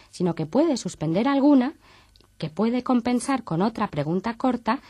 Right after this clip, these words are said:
que el alumno haya hecho muy bien, en la que ha obten-, obtenido una mejor calificación, y al final obtiene de media un cinco. La segunda parte del examen,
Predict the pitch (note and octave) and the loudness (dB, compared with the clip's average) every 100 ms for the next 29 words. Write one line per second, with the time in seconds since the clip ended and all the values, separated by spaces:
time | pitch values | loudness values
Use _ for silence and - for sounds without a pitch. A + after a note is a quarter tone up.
0 | - _ - F3+ D#3 D3 E3+ G3+ C#4 F3 | -20 _ -4 -2 0 -2 0 0 0 -2
1 | - D#3+ C#3 B3+ F#4 E3+ D#3+ D3+ F3 G3 | -4 -2 0 -2 -2 -4 -6 -4 -2 -2
2 | - G#3 - G3 - A3 B3+ D#3+ E3+ D3+ | -2 -6 -4 -6 -2 0 2 0 -2 -2
3 | D3 D3+ - A3+ A3 - D3 A#3+ C4 - | -4 -6 -4 -4 -4 -10 -6 -2 -2 -4
4 | - - D#3+ E3+ C4 C#4 C4+ A#3 - C4+ | -14 -12 -8 -2 0 2 0 -4 -2 0
5 | C4 C4+ - _ - D#3 F#3+ G#3+ G#3+ A3+ | 2 -2 -6 _ -10 -4 -2 0 -2 -6
6 | - G3+ F3 - C#3 B2+ - _ _ _ | -2 0 0 -4 -12 -12 -18 _ _ _
7 | _ _ - - _ _ F#3 F#3 G3 C4 | _ _ -20 -20 _ _ -8 -4 0 2
8 | D#4+ C#4 C4 B3 A3+ A3 - C4+ C4 G#3+ | 2 0 -4 -2 -2 -4 -4 -2 0 0
9 | C#4 | -4